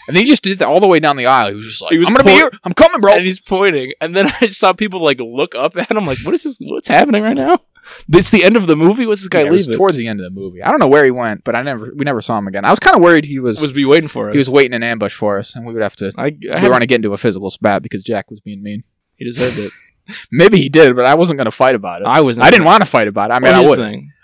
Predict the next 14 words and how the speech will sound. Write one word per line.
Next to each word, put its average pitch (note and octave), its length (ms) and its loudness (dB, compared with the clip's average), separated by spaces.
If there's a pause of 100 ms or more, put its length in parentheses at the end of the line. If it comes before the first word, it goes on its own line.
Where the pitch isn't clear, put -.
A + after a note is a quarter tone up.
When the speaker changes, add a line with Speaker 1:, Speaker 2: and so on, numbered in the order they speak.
Speaker 1:
I'd F#3 100 4
have D#3 80 0
backed C#3 240 0
you B2+ 100 4
up, G2 100 0
Jack. F2 320 -14 (240)
Speaker 2:
I C#3+ 160 0
think F#3 120 0
we D3+ 60 -2
would D3+ 100 4
have C3+ 60 -4
been B2 100 -6
fine C3 300 -6
'cause A2+ 300 -14